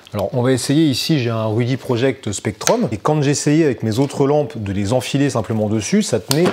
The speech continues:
pas très bien. Peut-être que celle-ci, on va avoir une bonne surprise, qui sait. Hop. Et en effet, c'est pas si mal.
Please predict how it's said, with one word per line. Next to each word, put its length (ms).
pas 160
très 240
bien. 180
Peut-être 320
que 120
celle-ci, 300
on 40
va 80
avoir 180
une 80
bonne 140
surprise, 420
qui 120
sait. 300
Hop. 240
Et 220
en 160
effet, 400
c'est 240
pas 160
si 200
mal. 260